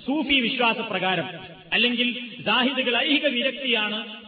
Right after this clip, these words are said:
ഭക്തിയുടേതായ ഏറ്റവും വലിയ നിദാനമെന്ന് മനസ്സിലാക്കുന്ന ആളുകൾ വൈവാഹിക ജീവിതത്തിൽ വിരക്തിയുള്ളവരാണ്.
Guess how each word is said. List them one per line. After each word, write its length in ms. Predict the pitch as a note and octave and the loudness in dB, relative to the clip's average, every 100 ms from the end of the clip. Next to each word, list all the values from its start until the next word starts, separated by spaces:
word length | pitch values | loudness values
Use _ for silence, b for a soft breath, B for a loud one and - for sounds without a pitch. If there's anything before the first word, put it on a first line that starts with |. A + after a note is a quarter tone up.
| - | -2
ഭക്തിയുടേതായ 760 | B3 C4 E4 D4+ C4+ B3 A3+ A3 | -2 0 -2 0 0 0 0 0
ഏറ്റവും 440 | G#3+ A3 C#4 C4 | -2 -2 -2 -2
വലിയ 200 | A#3 A3 | 2 0
നിദാനമെന്ന് 560 | G3+ G#3 C4 C#4 A#3+ G#3+ | 0 2 2 2 -2 -4
മനസ്സിലാക്കുന്ന 680 | F#3+ F#3+ G3 F#3 F#3 E3 | -6 -6 -4 -4 -6 -6
ആളുകൾ 340 | E3 D#3+ E3 D#3+ E3 - D#3 | -4 -4 -6 -8 -14 -14 -8
വൈവാഹിക 400 | F3 F#3+ F3+ E3 | -4 -2 -2 -4
ജീവിതത്തിൽ 500 | D#3+ D3+ D#3 D#3+ D#3 | -6 -4 -6 -6 -6
വിരക്തിയുള്ളവരാണ്. 920 | D#3 C#3+ D3+ B2+ A#2 G#2 F#2+ - | -6 -6 -4 -4 -2 -4 -6 -14